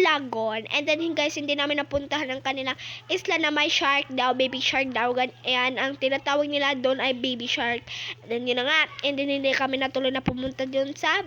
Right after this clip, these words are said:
baby shark kasi doon lang kami sa Blue Lagoon. And then, yung kabila, hindi ko alam kung anong kabila ng Blue Lagoon. So, yun na nga. And then, yun,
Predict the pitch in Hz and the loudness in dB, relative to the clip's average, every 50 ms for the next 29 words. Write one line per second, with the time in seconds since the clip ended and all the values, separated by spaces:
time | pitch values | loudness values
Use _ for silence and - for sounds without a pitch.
0 | 240 214 269 254 233 220 254 262 - - 254 247 247 - 285 - - - 269 262 | -6 -6 -6 -6 -6 -4 -2 -2 0 0 0 -2 -4 -6 -8 -8 -2 0 0 0
1 | 262 - - - - - - 294 302 294 277 277 - 269 269 294 294 269 262 247 | 0 -4 -10 -14 -10 -4 -2 -2 0 0 -2 0 0 -2 -2 -2 -2 -4 -4 -2
2 | 240 247 247 240 233 226 226 220 - 226 226 226 240 240 - - 277 262 254 254 | 0 0 0 0 0 -4 -4 -4 -4 -2 -2 -2 -2 -4 -6 -6 -4 -4 -4 -2
3 | 254 254 247 254 254 - 262 247 240 254 269 269 269 - - - 202 240 277 277 | -2 -2 -2 -2 -2 -4 -4 -2 0 0 0 0 -2 -2 -4 -6 -8 -6 -4 -4
4 | 285 277 294 269 311 311 302 320 262 226 208 262 285 277 277 277 269 262 269 277 | -2 0 0 0 2 0 -2 -2 -2 -2 -2 -2 -2 -4 -4 -2 -2 -2 0 -2
5 | 277 277 269 262 262 262 247 254 247 240 247 240 240 240 240 220 226 254 277 - | -2 -2 -2 -2 -4 -2 -2 -2 -2 0 -2 -4 -6 -6 -8 -10 -10 -10 -14 -18
6 | - - - - - - - - - - - - - - - - - - - - | -20 -20 -20 -20 -20 -20 -20 -20 -20 -18 -18 -18 -18 -20 -20 -18 -18 -18 -18 -18
7 | - - - - - - - - 254 254 254 262 269 269 277 269 269 262 269 285 | -20 -20 -20 -20 -20 -20 -14 -10 -4 -2 -2 0 0 2 2 2 2 2 4 4
8 | 302 302 294 - - - - 254 254 240 240 247 240 240 247 247 254 262 277 277 | 4 4 4 2 0 -2 -2 -2 -2 0 0 0 0 0 -2 -4 -2 -2 0 -2
9 | 269 | -2